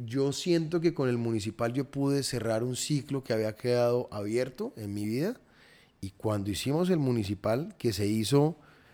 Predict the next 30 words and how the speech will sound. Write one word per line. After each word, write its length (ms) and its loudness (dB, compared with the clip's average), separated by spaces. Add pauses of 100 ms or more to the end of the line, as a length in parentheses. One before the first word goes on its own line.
(140)
es 60 -10
más, 180 4
el 140 -2
municipal 500 0
costó 220 -4
una 240 2
plata 340 4
larga, 360 4
porque 180 -10
es 60 -12
una 240 -6
casa 320 0
larga 320 4
y 40 -2
se 120 -2
le 100 -2
met-, 220 -6
es 80 -8
una 100 -2
casa 240 -2
grande, 240 2
se 80 -2
metieron 300 -4
equipos, 480 -6 (720)
pero 500 2
tenía 220 0
que 80 2
ser 160 4
muy 240 4
descomplicado. 920 -4